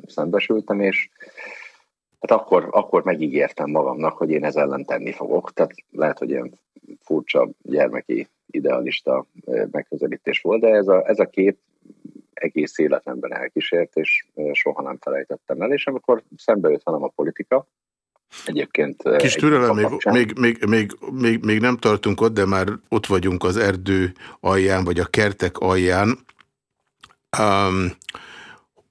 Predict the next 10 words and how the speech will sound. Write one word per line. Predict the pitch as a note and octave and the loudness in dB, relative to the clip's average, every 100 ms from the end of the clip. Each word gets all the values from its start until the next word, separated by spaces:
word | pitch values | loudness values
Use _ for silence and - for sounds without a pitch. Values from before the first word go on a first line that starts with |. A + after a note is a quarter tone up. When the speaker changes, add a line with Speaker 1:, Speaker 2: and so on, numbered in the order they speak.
| _ _ _ _ _ _ - - | _ _ _ _ _ _ -20 -10
Speaker 2:
huszonkét | E3+ - G#2+ - G#2 G2 | -4 0 0 0 -2 0
éves | G2 F2+ E2 | 0 0 -2
voltál, | - G#2 A2+ - G2 F#2+ F#2+ - _ _ _ _ - | 0 2 2 0 2 2 2 -2 _ _ _ _ -14
huszonegy | - G#2 F2+ F#2 F#2 - - _ _ - - - - | -6 -6 -4 -2 -2 -4 -12 _ _ -20 -20 -14 -4
a | |
rendszerváltozás | F2+ F2+ F#2 G2+ F2 F2+ F2+ - F2+ F2+ E2+ - | -2 0 -2 -4 -2 0 -2 -2 -2 -2 -2 -4
idején. | E2+ E2+ E2 E2+ F2+ _ _ _ _ - | -2 -2 0 -2 -6 _ _ _ _ -6
Ám, | F#2+ F#2+ F#2+ F#2 F2+ F#2 F2+ G2+ - - _ _ _ _ _ _ _ _ _ _ _ _ _ - - _ - | -2 0 2 0 0 -2 -4 -6 -10 -20 _ _ _ _ _ _ _ _ _ _ _ _ _ -20 -20 _ -4
visszaemlékszel | C3+ - A#2+ G2 F#2+ - F2 F#2 | 0 2 2 2 0 0 -4 0
arra, | G2+ G2 F2 F2 E2+ - | 2 2 2 0 -2 -6